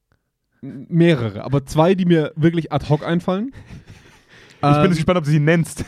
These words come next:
Speaker 2: <laughs>
Speaker 1: Natürlich, äh, mit Anschrift und Namen. Ähm,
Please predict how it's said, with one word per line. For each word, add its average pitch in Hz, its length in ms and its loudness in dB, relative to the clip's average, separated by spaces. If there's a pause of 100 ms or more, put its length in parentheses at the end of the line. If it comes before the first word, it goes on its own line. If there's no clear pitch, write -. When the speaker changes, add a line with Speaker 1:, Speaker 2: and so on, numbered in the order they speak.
(160)
Speaker 2:
<laughs> - 160 0
Speaker 1:
Natürlich, 151 480 2
äh, - 280 2
mit 175 220 2
Anschrift 185 580 0
und 143 120 0
Namen. 139 400 -2 (680)
Ähm, 143 560 2